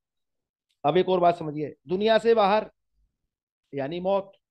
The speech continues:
खाना नंबर आठ, दुनिया के अंदर <coughs> खाना नंबर ग्यारह,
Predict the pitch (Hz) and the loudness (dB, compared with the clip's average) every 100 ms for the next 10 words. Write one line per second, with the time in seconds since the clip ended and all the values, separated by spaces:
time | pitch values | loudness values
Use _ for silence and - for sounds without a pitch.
0 | _ _ _ _ _ _ _ _ - 139 | _ _ _ _ _ _ _ _ -10 -8
1 | 160 160 165 156 156 156 _ _ _ _ | -8 -6 -4 -2 -4 -8 _ _ _ _
2 | _ _ _ _ _ - 202 220 233 233 | _ _ _ _ _ -14 -12 -6 -6 -6
3 | 226 - 190 226 240 240 190 _ _ _ | -6 -6 -8 0 4 4 0 _ _ _
4 | _ _ _ _ _ - - - 302 131 | _ _ _ _ _ -10 -6 0 0 0
5 | - _ _ _ _ - 165 190 190 202 | -6 _ _ _ _ -8 -6 -6 -6 -6
6 | 196 190 190 180 147 | -2 -2 0 -2 -6